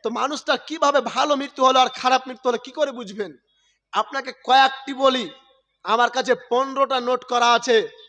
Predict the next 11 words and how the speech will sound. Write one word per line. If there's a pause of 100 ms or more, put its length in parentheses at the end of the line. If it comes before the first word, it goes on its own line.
(160)
তার
মধ্যে
আপনাকে
দু
একটি
বলি (440)
কয়েক
সেকেন্ডের
মধ্যে। (460)
কি? (1160)
মানুষ